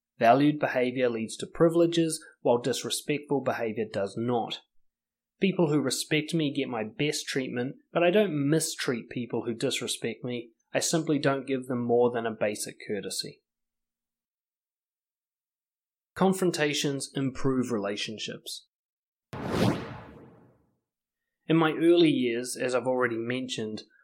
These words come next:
I avoided confrontations like the plague. I figured that if a relationship was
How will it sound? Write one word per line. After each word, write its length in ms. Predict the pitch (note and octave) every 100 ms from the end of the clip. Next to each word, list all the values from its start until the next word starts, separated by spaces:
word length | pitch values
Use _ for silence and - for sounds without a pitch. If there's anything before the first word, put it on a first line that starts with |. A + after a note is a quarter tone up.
| -
I 80 | C#3
avoided 560 | C#3 E3 F#3 D#3+ D3
confrontations 880 | - C#3 B2+ B2 - B2 A#2+ G#2 -
like 220 | A2+ A2
the 60 | F#2+
plague. 500 | - G#2 G2 F2+ - - _ _ _ _ _
I 100 | C#3
figured 340 | - F#3 F3+
that 160 | E3 E3
if 140 | D#3+
a 60 | D#3
relationship 720 | C3+ C#3 E3 E3+ D3 D#3+ C#3+
was 160 | C3